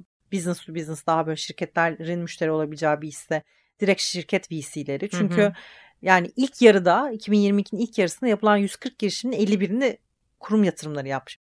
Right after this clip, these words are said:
Speaker 2: C V C.
Speaker 1: C V C dediğimiz.
Speaker 2: Corporate V C.
Speaker 1: Aynen, corporate V C'ler yapmış. Dolayısıyla orada aslında çok bir ciddi bir büyüme var. Sizin yaptığınız yatırımlar gibi. Dolayısıyla özellikle daha B two B bir işte bence mutlaka direkt oraya gitmek gerekiyor. Ama tabii sizin de baktığınız gibi erken aşama yapan da var,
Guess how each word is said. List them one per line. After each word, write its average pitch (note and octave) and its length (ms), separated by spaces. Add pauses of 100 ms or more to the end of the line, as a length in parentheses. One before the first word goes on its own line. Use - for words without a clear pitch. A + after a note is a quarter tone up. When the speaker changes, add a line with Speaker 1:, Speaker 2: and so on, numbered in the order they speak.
Speaker 2:
C - 140
V G#3 280
C. E3+ 240 (180)
Speaker 1:
C F#3+ 240
V D#3+ 60
C - 100
dediğimiz. D3+ 320
Speaker 2:
Corporate F3+ 420
V - 40
C. - 60 (120)
Speaker 1:
Aynen, F#3 440
corporate F#3 480
V E3 40
C'ler D3 340
yapmış. D3+ 440
Dolayısıyla A3+ 360
orada A3 140
aslında A3+ 200
çok - 180
bir F#3+ 100
ciddi G3 280
bir G3+ 140
büyüme F3+ 320
var. F3+ 340 (360)
Sizin E3 260
yaptığınız D3 360
yatırımlar C3+ 440
gibi. C#3+ 300 (460)
Dolayısıyla A3 420
özellikle G#3+ 300
daha F3 200
B F#3+ 100
two - 160
B F3+ 120
bir F3 60
işte F3+ 280
bence E3+ 240
mutlaka D3 420
direkt D3+ 220
oraya C#3 160
gitmek - 360
gerekiyor. D3 320
Ama G4 80
tabii C#4+ 260 (500)
sizin A3+ 300
de G#3+ 120
baktığınız E3 460
gibi A#3+ 320
erken G3+ 260
aşama F#3+ 460
yapan G3+ 360
da D#3 100
var, C4+ 120